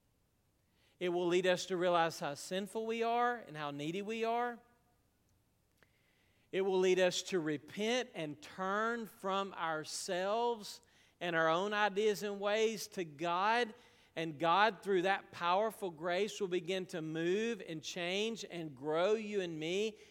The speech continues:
and provide for us what he provided for Peter,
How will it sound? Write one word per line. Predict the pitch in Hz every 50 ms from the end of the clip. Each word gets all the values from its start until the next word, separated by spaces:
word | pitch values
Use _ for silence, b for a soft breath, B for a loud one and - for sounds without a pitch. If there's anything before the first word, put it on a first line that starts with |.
| B B B
and | 165 180 175
provide | - - 190 165 143 175 185 208 233 247 214 -
for | - 226 196 - -
us | 226 254 269 220 196 202 202 - -
what | 196 190 202 208
he | 208 214
provided | 202 202 202 175 196 202 208 202 202 196 170 151 -
for | - 175 156
Peter, | - 208 262 277 247 190 170 170 175